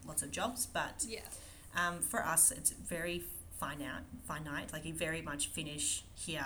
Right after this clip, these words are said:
Speaker 1: and you start afresh th-, in the new year. Um,
Speaker 2: Yeah.
Speaker 1: we also get so many weeks off, so obviously we're in a very different situation than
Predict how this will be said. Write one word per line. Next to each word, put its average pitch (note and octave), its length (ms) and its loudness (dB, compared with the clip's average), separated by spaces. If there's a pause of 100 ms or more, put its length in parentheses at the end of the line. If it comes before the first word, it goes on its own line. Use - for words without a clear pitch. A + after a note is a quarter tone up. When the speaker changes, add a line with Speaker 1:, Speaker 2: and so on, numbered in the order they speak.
(120)
Speaker 1:
and D#3 120 -6
you - 60 -2
start C3+ 260 4
afresh - 580 -2 (480)
th-, - 120 -8
in E3 80 -4
the D#3 60 -4
new D3+ 140 -6
year. F3+ 300 0 (500)
Um, D#3+ 180 2
Speaker 2:
Yeah. D#3 120 2 (100)
Speaker 1:
we F3 140 4
also E3+ 240 8
get D#3 260 -4
so - 140 10
many D3+ 140 -4
weeks D3+ 280 2
off, E3+ 220 0
so - 160 6
obviously D#3 340 2
we're D#3+ 140 0
in E3 80 0
a D#3+ 40 -2
very C#3+ 220 -4
different D3 320 -4
situation C#3 600 0
than C3+ 300 -6